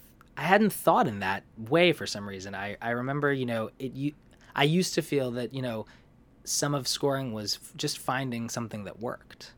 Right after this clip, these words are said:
And I now feel more that there are so many things that can work, actually. Um, and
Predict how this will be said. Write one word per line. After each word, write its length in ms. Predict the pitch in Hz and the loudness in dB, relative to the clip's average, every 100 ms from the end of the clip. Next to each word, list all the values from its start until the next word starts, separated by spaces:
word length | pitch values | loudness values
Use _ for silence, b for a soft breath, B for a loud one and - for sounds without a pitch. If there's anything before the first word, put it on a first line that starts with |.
| B B B B | B B B B
And 640 | - 120 117 117 113 113 110 - - _ _ _ - | -4 0 2 2 0 -4 -10 -14 -20 _ _ _ -12
I 140 | - 135 | -6 -4
now 260 | 147 170 | 0 2
feel 320 | 180 - 117 117 | 0 0 -4 -4
more 400 | 113 120 120 120 | -4 -4 -2 -2
that 260 | 107 101 | -4 -8
there 180 | 110 110 | -6 -4
are 320 | 107 104 101 - - - | -2 -2 -4 -8 -20 -20
so 320 | - - - 151 | -12 -8 -6 -6
many 180 | 127 | -8
things 240 | 90 - - | -12 -16 -16
that 140 | - | -16
can 140 | - 85 | -16 -16
work, 340 | 78 - - | -14 -16 -16
actually. 580 | - 95 - 101 67 - _ b b | -12 -10 -10 -14 -18 -20 _ b b
Um, 460 | - 98 95 92 90 - | -6 -4 -4 -4 -8 -10
and 600 | 107 104 107 104 101 98 | -6 -4 -4 -4 -6 -12